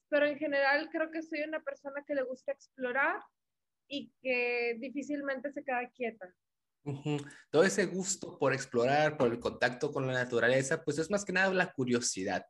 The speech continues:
Speaker 2: ¿Siempre fuiste curiosa desde niña o cómo eras de niña?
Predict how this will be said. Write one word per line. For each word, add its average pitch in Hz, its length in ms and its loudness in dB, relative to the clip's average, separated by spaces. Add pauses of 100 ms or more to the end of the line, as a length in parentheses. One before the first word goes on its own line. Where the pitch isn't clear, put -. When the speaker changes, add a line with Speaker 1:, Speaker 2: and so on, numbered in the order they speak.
(140)
Speaker 2:
¿Siempre 196 460 -2
fuiste 196 400 -2
curiosa 135 480 0
desde 113 420 0
niña 175 480 0
o - 160 -8
cómo 143 280 0
eras 139 280 0
de 95 100 0
niña? 92 360 -8